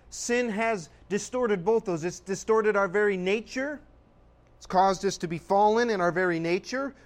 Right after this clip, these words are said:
We are not like God, as he'll say in Romans chapter three and verse twenty-three, "All have sinned and come short of the glory of God." We are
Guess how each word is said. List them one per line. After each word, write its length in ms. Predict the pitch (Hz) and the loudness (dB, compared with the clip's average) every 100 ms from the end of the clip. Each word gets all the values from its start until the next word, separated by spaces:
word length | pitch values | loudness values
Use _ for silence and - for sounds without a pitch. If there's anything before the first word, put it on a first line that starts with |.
| - | -8
We 120 | 151 | -6
are 60 | 139 | -2
not 240 | 170 196 | -4 -4
like 200 | 165 156 | -6 -6
God, 260 | 151 170 180 | -2 0 -2
as 160 | 143 | -4
he'll 160 | 185 165 | -4 -6
say 280 | - 180 170 | -4 -4 -4
in 100 | 156 | -6
Romans 340 | 160 160 147 | -6 -6 -8
chapter 360 | - 151 143 135 | -4 -4 -4 -12
three 260 | - 202 | -10 -8
and 100 | 185 | -6
verse 140 | 147 143 | -8 -8
twenty-three, 420 | 147 147 180 180 - - - - - - - _ _ - - | -10 -10 -8 -8 -10 -20 -20 -20 -20 -20 -20 _ _ -20 -6
"All 200 | 147 175 | -2 -2
have 180 | 170 170 | -2 -6
sinned 420 | 175 175 220 220 - - - | -6 -4 -6 -10 -20 -20 -18
and 100 | 143 | -14
come 200 | 139 160 | -10 -8
short 240 | - 175 160 | -6 -6 -6
of 20 | |
the 60 | |
glory 320 | 147 156 165 160 | -8 -6 -4 -6
of 100 | 135 | -6
God." 320 | 139 180 175 | -6 -6 -8
We 160 | 151 | -6
are 220 | 143 135 | -4 -6